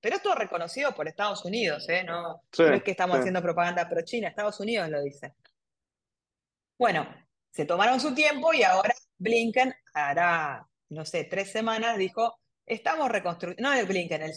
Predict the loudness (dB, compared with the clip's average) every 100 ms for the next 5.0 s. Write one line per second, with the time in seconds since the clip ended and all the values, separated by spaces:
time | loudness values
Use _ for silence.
0 | -2 2 2 2 0 0 2 2 2 0
1 | 0 0 0 -4 -2 -4 -2 -4 -4 -8
2 | -10 -8 -6 -6 -4 -4 -4 -8 -8 -6
3 | -6 -4 -4 -2 -4 -4 -4 -4 -2 0
4 | 0 -2 -8 -14 -14 -12 -12 -12 -16